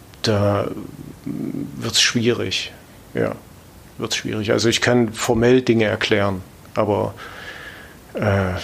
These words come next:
alles, was darüber hinausgeht, äh, ist, wie ich schon sagte, ist quälend. Ähm,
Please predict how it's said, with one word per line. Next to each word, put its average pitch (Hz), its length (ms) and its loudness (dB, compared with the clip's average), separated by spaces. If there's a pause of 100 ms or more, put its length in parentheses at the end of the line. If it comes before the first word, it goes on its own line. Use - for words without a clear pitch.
(140)
alles, 120 300 2
was 107 120 0
darüber 107 320 2
hinausgeht, 104 880 0
äh, - 340 -4
ist, - 380 -2
wie 110 120 -2
ich 98 120 -2
schon - 180 -4
sagte, 95 340 -6
ist - 320 -4
quälend. 85 460 -6 (800)
Ähm, 113 600 2